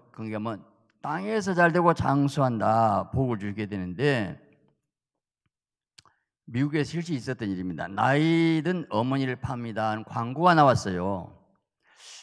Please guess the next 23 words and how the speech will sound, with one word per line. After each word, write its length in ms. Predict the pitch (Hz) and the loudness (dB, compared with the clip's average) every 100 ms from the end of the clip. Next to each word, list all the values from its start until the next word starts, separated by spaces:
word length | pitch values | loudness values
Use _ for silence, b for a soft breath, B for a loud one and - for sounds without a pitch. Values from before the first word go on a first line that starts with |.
| B | B
근데 180 | - 160 | -6 2
어느 120 | 175 | 2
가정에서 380 | 170 165 156 139 | 4 2 0 -4
부하로 560 | 120 151 175 165 143 127 | 0 6 6 6 2 -2
자라면서 760 | 127 123 123 110 117 110 104 98 | -4 -4 -4 -6 -6 -4 -4 -6
이제 200 | 104 98 | -8 -8
부모 320 | - 135 139 | -8 -6 -4
없이 220 | 123 107 | -6 -8
자랐기 380 | - 107 107 - | -8 -6 -6 -8
때문에 240 | - 98 | -10 -6
"나는 120 | 107 107 | -6 -6
부모를 340 | 123 135 127 | -6 -4 -4
좀 120 | 110 | -4
모시고 300 | 107 113 120 | -4 -4 -4
싶다" 520 | 104 104 107 104 98 | -6 -4 0 2 2
하는 280 | 98 147 147 - b b b | 0 -2 -4 -8 b b b
아주 420 | - 104 117 135 120 | -8 -6 -6 -6 -6
젊은 500 | - 107 113 107 104 | -6 -4 -4 -6 -8
씩씩한 540 | - 143 - 123 117 101 | -12 -16 -12 -6 -6 -6
건강한 680 | 104 107 107 110 104 92 - _ - | -8 -6 -4 -4 -4 -8 -14 _ -12
분이, 340 | 104 147 127 - B B B | -6 -4 -4 -8 B B B
아, 260 | - 165 156 | -4 -2 -2
신부니까 640 | 151 202 196 180 151 120 | -4 -8 -8 -6 -6 -6